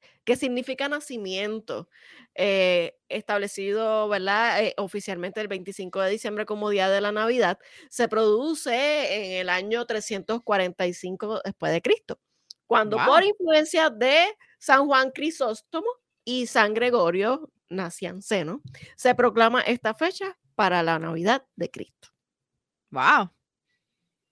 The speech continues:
Speaker 2: Qué
Speaker 1: Así que
Speaker 2: interesante.
Speaker 1: eso, por hecho, por hecho, es por hecho.
Speaker 2: Pero, y yo te voy a hacer una pregunta,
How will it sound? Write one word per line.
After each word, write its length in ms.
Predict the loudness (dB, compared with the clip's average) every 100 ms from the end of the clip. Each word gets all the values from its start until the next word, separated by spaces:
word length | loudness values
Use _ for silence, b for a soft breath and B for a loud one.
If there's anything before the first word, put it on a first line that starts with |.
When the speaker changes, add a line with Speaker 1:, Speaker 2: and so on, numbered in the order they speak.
| _ _ -14 -10
Speaker 2:
Qué 60 | -6
Speaker 1:
Así 80 | -4
que 40 |
Speaker 2:
interesante. 500 | -2 0 0 2 0
Speaker 1:
eso, 160 | 0 -4 -12 _ _ _ _ -20 _
por 240 | 0 4 6
hecho, 360 | 4 2 -4
por 220 | 2 2
hecho, 220 | 2 0 -6
es 120 | -6
por 180 | -8 -8
hecho. 280 | -10 -14 -20 _ _ _ _ _ _ _ b b b 6
Speaker 2:
Pero, 500 | 10 10 8 6 _ -8
y 140 | 0
yo 120 | 2 6
te 80 |
voy 100 | 8
a 120 | 8 6
hacer 160 | 2
una 120 | 0
pregunta, 640 | 2 2 0 -4 -4 -6